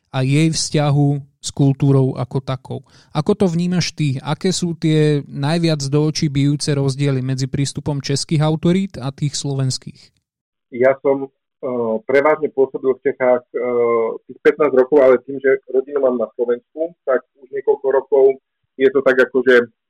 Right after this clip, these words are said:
Speaker 2: päťdesiat na päťdesiat a povedal by som, že aj viacej času trávim na Slovensku, takže necítim sa úplne povolaný až, eh, byť veľmi ako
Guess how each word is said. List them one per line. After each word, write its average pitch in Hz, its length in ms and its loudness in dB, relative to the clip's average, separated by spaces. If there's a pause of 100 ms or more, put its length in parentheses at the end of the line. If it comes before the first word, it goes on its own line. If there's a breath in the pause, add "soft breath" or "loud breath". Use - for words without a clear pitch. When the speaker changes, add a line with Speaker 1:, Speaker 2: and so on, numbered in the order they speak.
(280)
Speaker 2:
päťdesiat 147 400 2
na 127 100 2
päťdesiat 139 460 0
a 135 80 2
povedal 127 240 2
by - 40 -8
som, 131 120 -4
že 123 160 4
aj 120 80 2
viacej 127 320 2
času 113 320 -4
trávim 110 320 2
na 104 160 -2
Slovensku, 113 560 0
takže 113 400 2 (840)
necítim 139 480 -2
sa 135 240 6
úplne 147 420 4
povolaný 139 460 4
až, 127 240 -2
eh, 117 580 -2 (1300)
byť 123 400 -8
veľmi 135 720 4
ako - 180 -8